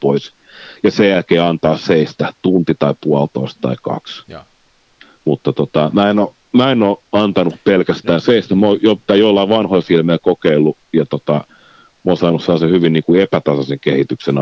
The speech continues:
Speaker 2: se
Speaker 1: aikaan.
Speaker 2: on se ongelma siinä. Mä oon tota, joo, se on se ongelma siinä, mutta tossahan on tossa liikuttamattomuudessa sellainen tekninen ajatus, että silloin se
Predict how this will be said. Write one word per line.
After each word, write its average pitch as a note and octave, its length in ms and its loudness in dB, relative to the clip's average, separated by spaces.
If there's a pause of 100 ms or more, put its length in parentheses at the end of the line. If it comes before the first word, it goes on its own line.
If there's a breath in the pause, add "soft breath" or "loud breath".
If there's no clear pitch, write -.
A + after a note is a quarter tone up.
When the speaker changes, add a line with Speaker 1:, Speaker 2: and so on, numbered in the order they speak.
(100)
Speaker 2:
se D3 120 -4
Speaker 1:
aikaan. C#3+ 100 0
Speaker 2:
on C#3 60 -2
se D#3 140 -6
ongelma C#3+ 540 -6
siinä. G#2 500 -10
Mä C3+ 160 -8
oon D3+ 80 -8
tota, D3 320 -12
joo, A#2 200 -10
se D#3 120 -12
on C#3 100 -10
se D3+ 80 -8
ongelma C#3+ 420 -8
siinä, A#2+ 280 -10
mutta A#2 260 -14
tossahan F3 540 -10
on G3 220 -8
tossa C3 300 -12
liikuttamattomuudessa G#2+ 1300 -12
sellainen G#2+ 760 -8 (380 soft breath)
tekninen G2 800 -10 (180)
ajatus, E2 720 -14 (680 soft breath)
että - 240 -16
silloin A3+ 400 -10
se D3 220 -10